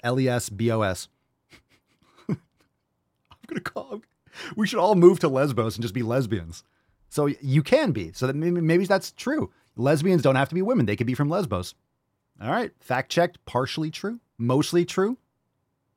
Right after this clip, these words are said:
Slightly false. A female homosexual in the Greek islands. That's right. Sound familiar. All right. So lesbians from Greece.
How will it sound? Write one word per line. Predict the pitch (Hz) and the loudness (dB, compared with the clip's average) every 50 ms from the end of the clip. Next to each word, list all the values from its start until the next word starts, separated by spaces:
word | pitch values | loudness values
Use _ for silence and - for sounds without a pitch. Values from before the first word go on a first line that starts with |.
| _ _ _ _ _ _ _ _ _ _ _ _ _ | _ _ _ _ _ _ _ _ _ _ _ _ _
Slightly | - - - 120 131 143 170 160 | -14 -8 -4 -2 -2 0 -2 -4
false. | 135 - 156 147 170 196 - - - _ _ _ _ _ _ - _ _ _ _ _ _ _ _ _ _ _ _ _ _ _ _ _ _ _ _ _ _ _ _ _ _ _ _ - | 0 0 0 0 0 -2 -6 -14 -18 _ _ _ _ _ _ -20 _ _ _ _ _ _ _ _ _ _ _ _ _ _ _ _ _ _ _ _ _ _ _ _ _ _ _ _ 2
A | 180 175 | 2 2
female | 175 - 254 269 311 311 285 262 254 208 | 2 2 0 2 2 4 4 4 4 2
homosexual | - - - 185 185 214 208 185 - - - 214 - - - 113 85 76 - _ _ _ _ _ _ _ _ _ _ _ _ _ _ _ _ _ _ _ _ _ _ _ _ _ _ _ _ _ _ _ _ _ _ _ _ _ _ _ _ _ _ _ _ _ _ _ _ _ _ _ _ _ _ _ _ _ _ _ _ - _ _ _ _ _ _ _ | 4 4 2 4 4 4 2 0 0 0 -2 -4 -4 -4 -6 -6 -6 -8 -16 _ _ _ _ _ _ _ _ _ _ _ _ _ _ _ _ _ _ _ _ _ _ _ _ _ _ _ _ _ _ _ _ _ _ _ _ _ _ _ _ _ _ _ _ _ _ _ _ _ _ _ _ _ _ _ _ _ _ _ _ -20 _ _ _ _ _ _ _
in | 120 113 | -6 -6
the | 107 | -4
Greek | - 107 101 92 | -4 -6 -4 -2
islands. | 92 87 82 82 - | -4 -4 -4 -4 0
That's | 123 127 113 - | 0 0 0 0
right. | 92 78 - - _ _ _ | -6 -8 -8 -16 _ _ _
Sound | - - 151 143 120 | -8 -6 -4 -4 -4
familiar. | - 95 87 - - - - _ _ _ _ _ _ _ _ | -6 -8 -10 -10 -12 -18 -20 _ _ _ _ _ _ _ _
All | - 123 | -6 -2
right. | 151 196 180 127 | 0 0 0 0
So | - 139 143 | 0 -2 0
lesbians | 143 151 196 247 175 123 120 92 85 90 - - - _ _ _ _ | 0 0 0 0 0 0 -2 -2 -2 -4 -8 -10 -14 _ _ _ _
from | _ - - 98 139 131 | _ -8 -4 -2 -2 0
Greece. | 123 160 196 196 135 - - - | 0 0 0 0 0 -2 -4 -10